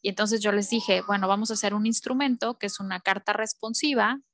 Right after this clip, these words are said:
a la que, en la que a través de eso los clientes, por ejemplo, eh, se comprometen y se obligan a que no pueden hacer esas cosas,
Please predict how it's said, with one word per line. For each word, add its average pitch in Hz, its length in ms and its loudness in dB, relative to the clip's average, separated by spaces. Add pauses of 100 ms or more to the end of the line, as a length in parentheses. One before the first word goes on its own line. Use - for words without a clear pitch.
(120)
a 185 80 -4
la 180 120 -8
que, - 200 -20
en 180 120 -8
la 180 100 -2
que 175 200 0
a 175 80 0
través 196 480 2
de 220 180 2
eso 220 400 2 (400)
los 185 240 0
clientes, 220 680 2
por 180 180 -4
ejemplo, 196 600 -2 (280)
eh, 175 760 -4 (280)
se - 320 2
comprometen 196 760 2
y 208 40 6
se 202 140 4
obligan 196 440 2
a 185 80 -4
que 185 140 -6
no 196 440 2
pueden 196 680 0
hacer 185 320 0
esas - 220 -6
cosas, - 540 -6